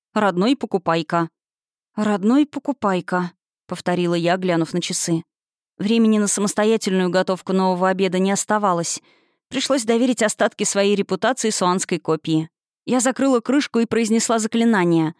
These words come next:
Казан издал тихий писклявый звук и, судя по всему, начал готовить. Присев рядом, я стала ждать. В глубине души зрело понимание неправильности затеи с казаном. Я с запоздалым сожалением пыталась понять,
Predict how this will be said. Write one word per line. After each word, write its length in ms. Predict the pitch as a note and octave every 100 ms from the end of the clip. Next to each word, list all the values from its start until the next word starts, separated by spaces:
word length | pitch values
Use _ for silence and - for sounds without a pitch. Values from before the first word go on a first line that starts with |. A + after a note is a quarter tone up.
| _ _ _ _
Казан 400 | - G3+ G3 F#3+
издал 340 | F#3 F3 F#3+ F#3
тихий 360 | - A3 -
писклявый 520 | E3 F3 - F#3+ F3+ E3
звук 480 | F3 G#3+ B3 - -
и, 120 | G3
судя 340 | - F#3+ F3+
по 100 | E3+
всему, 300 | E3+ - F#3
начал 340 | G3 E3 - E3
готовить. 580 | E3 - D#3+ D3 - - _ _ _ _ _ -
Присев 360 | A3+ - C4
рядом, 300 | B3 B3+ A#3+
я 140 | A3+ A3+
стала 300 | - A3+ A3+
ждать. 480 | - F3+ D3+ - - _ _ _ _ -
В 80 | G3
глубине 380 | A#3 A#3 B3+ A#3+
души 300 | A#3 - A#3
зрело 340 | G3 A3+ A3+
понимание 500 | - A3+ A3+ A#3 A3
неправильности 760 | A3 - B3+ B3+ F3 E3 -
затеи 340 | F3 F#3 F#3 F3+
с 100 | -
казаном. 560 | F#3 G3 G3+ F3 E3 - _ _ _ _
Я 140 | F3 F3
с 60 |
запоздалым 520 | F#3 F3+ F3 F#3 F#3
сожалением 600 | E3+ F#3+ G3 G#3 A#3+ F#3+
пыталась 380 | F3 G3+ G3+ G#3
понять, 480 | - A#3+ A#3+ F3